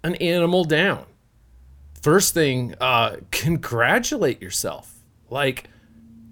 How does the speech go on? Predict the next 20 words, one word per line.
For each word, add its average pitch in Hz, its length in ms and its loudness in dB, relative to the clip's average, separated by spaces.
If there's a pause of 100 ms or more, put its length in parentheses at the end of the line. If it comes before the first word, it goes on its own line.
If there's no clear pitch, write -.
(160)
take, - 580 -2
I, 143 100 -2
I 131 280 0
mean, 165 160 2
for - 160 -4
me, 185 420 0 (220)
I 139 140 -2
like 226 280 -4
to 165 80 -8
take 160 280 -4
a 139 60 0
knee 123 360 -2
at 101 160 -4
first 107 360 -4
sight. 87 260 -6 (260)
As 120 180 -4
soon 185 600 2
as 160 140 0
I 139 140 2
see 147 920 -6